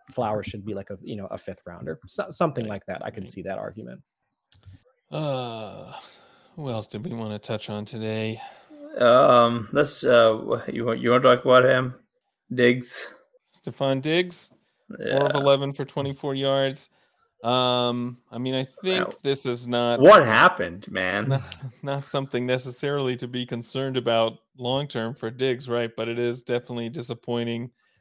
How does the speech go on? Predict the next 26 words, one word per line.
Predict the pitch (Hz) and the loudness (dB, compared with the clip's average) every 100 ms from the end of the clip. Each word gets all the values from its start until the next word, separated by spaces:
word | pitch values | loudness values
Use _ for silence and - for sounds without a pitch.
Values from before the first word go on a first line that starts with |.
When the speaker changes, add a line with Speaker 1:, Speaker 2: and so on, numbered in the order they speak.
| _ _ | _ _
Speaker 2:
Week | 120 117 | -12 -12
fourteen, | - 113 - 117 117 113 110 113 _ 120 | -10 -10 -8 -8 -6 -6 -8 -12 _ -2
Speaker 3:
Could | 127 | 0
Speaker 2:
F | 113 | 0
F | - | -4
P | 120 117 | -6 -6
C | 117 120 117 117 - _ _ _ _ | -4 -2 -2 -4 -10 _ _ _ _
championship | - 120 113 117 113 - 113 | -6 -4 -4 -4 -8 -6 -6
weeks. | 113 113 - 117 | -4 -6 -6 -8
I'm | 110 | -8
sure | - 117 110 113 - _ - | -4 -2 -2 -4 -10 _ -6
that | 110 | -4
Speaker 3:
Yeah. | |
Speaker 2:
was | 110 113 113 | -4 -4 -2
a, | 107 110 127 _ | -2 -2 -6 _
that | 113 113 | -8 -6
was | 110 | -6
a | 110 | -6
big | 113 110 | -8 0
Speaker 3:
Could | 113 | 2
Speaker 2:
blow | 107 | 2
for | 104 107 | 0 -4
a | |
lot | 107 107 | -4 -4
of | 113 | -6
teams. | 117 110 113 - | -8 -8 -8 -14